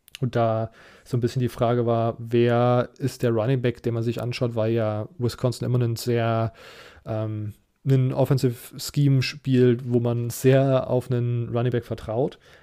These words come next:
Ähm, und das ist dann Jalen Berger gewesen, der ist dieses Jahr dann ein Redshirt Freshman, ähm, wird wahrscheinlich das Workhorse in dieser Offense. Dahinter wird's halt so ein bisschen dünn. Man hat jetzt nicht noch eine zweite, eine dritte Option, wo man sagt, das ist auf jeden Fall schon ein Elite Guy.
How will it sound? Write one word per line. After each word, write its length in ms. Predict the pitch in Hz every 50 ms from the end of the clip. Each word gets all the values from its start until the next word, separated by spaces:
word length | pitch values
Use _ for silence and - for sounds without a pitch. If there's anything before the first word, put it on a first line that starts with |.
| - - _
Ähm, 260 | 113 107 107 110 107
und 140 | 113 120 -
das 160 | 110 - -
ist 300 | - - 139 131 - -
dann 160 | 131 123 123 117
Jalen 380 | - 123 123 135 131 123 113
Berger 380 | - - 113 117 123 139 143 135
gewesen, 280 | 135 127 131 131 127
der 140 | 123 117 117
ist 120 | 110 - -
dieses 220 | 127 127 139 120
Jahr 100 | - 123
dann 120 | 117 113
ein 100 | 113 113
Redshirt 420 | 110 110 120 131 - - - 131 123
Freshman, 540 | - - 123 127 131 - 143 147 151 170 - _ _ - - _ _ _
ähm, 240 | 117 117 113 113 113
wird 120 | 123 123
wahrscheinlich 460 | 123 117 - - 113 113 113 - - _
das 300 | - 113 117 - - 117
Workhorse 480 | 117 120 127 127 - 123 120 - 117
in 20 | 117
dieser 240 | 117 107 110 -
Offense. 320 | 113 127 - 143 139 135 -
Dahinter 420 | - 107 95 131 135 - 147 127
wird's 160 | 123 127 -
halt 120 | - 120 -
so 80 | 120
ein 60 | 113 110
bisschen 380 | - 139 131 - - 135 123
dünn. 200 | 113 120 127 135
Man 100 | 127 113 110
hat 120 | 113 110
jetzt 160 | 113 107 -
nicht 280 | 127 127 117 - - - - - - - - - -
noch 420 | - 120 120 117 110 123 - - 110
eine 280 | 131 123 120 117 113
zweite, 400 | - - - - 123 123 131 131
eine 160 | 135 120 117 110
dritte 240 | - 131 131 143
Option, 320 | 127 117 - - 131 123 120
wo 40 | 117
man 140 | 113 117
sagt, 360 | 110 113 113 117 117 - - -
das 120 | 110 -
ist 100 | 120 110
auf 120 | 117 -
jeden 140 | 120 117 113
Fall 200 | - - 113 117
schon 320 | 110 - 123 120 117 117 117
ein 120 | 117 117
Elite 340 | 117 120 117 120 123 127 - -
Guy. 380 | - 113 117 127 147 160 160